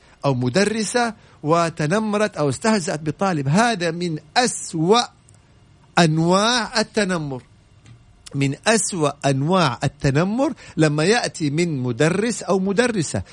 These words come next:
طب أنتوا قدوة، وأنتوا المفروض تمنعوا الشيء هذا، وأنتوا المفروض تساهموا في الحد، فتيجي أنت تتنمر. يعني، ممكن الطالب يتقبل التنمر من زميله، ممكن يتقبل التنمر من زملائه ويرد لهم هي، ماشي الأمور،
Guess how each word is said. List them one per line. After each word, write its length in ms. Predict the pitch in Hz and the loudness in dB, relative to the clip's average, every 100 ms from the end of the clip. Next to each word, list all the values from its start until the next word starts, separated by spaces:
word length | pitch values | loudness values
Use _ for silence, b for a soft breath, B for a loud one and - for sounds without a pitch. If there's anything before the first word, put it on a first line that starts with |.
| B - | B -10
طب 140 | 123 - | -6 -2
أنتوا 260 | 196 226 | 0 0
قدوة، 520 | - 269 233 226 131 92 _ B B | 2 2 4 2 2 -4 _ B B
وأنتوا 380 | 139 185 202 202 | 0 0 2 0
المفروض 380 | 196 202 233 240 | 0 -4 -6 -8
تمنعوا 360 | - 254 220 | -6 -6 -6
الشيء 280 | 196 - 247 | -8 -6 -6
هذا، 460 | 196 240 262 170 117 - B 156 | 0 2 2 0 -6 -10 B 2
وأنتوا 280 | 175 - | 4 4
المفروض 540 | 214 202 196 196 240 208 | 0 2 2 0 -2 0
تساهموا 480 | 208 - 247 233 208 | -2 2 2 2 -2
في 80 | |
الحد، 380 | 185 - 262 - - B | -6 -2 -2 -2 -14 B
فتيجي 480 | - 165 247 190 285 | -4 -4 -2 -4 -4
أنت 140 | 294 | -2
تتنمر. 680 | 190 185 170 170 247 269 269 202 180 B | 0 0 -2 0 0 2 0 -2 -8 B
يعني، 260 | 156 156 | 2 4
ممكن 400 | 185 285 - 214 | 2 0 -2 -2
الطالب 580 | 180 165 196 202 180 165 - B B | -2 0 2 4 2 0 -6 B B
يتقبل 840 | 156 151 170 - 226 185 151 143 - | 0 2 0 0 -2 0 0 0 0
التنمر 680 | 147 - 151 196 196 196 170 | -6 -2 0 0 0 0 2
من 140 | 160 | 0
زميله، 480 | 147 196 202 170 170 - _ _ _ B B | 2 2 4 2 0 -6 _ _ _ B B
ممكن 360 | 190 220 190 196 | 4 4 2 -2
يتقبل 680 | 175 156 180 185 170 165 165 | 0 0 0 0 0 0 0
التنمر 600 | 151 160 147 151 170 170 | -2 -2 -2 -2 -2 -2
من 160 | 175 | -2
زملائه 580 | 165 185 185 185 190 185 | 0 0 2 4 2 2
ويرد 460 | 135 143 165 170 185 | 0 2 2 0 0
لهم 340 | 185 180 180 | 0 0 0
هي، 300 | 180 196 160 | 0 0 0
ماشي 400 | 165 262 302 - | 0 0 2 0
الأمور، 500 | 175 185 185 247 139 | 0 0 0 2 0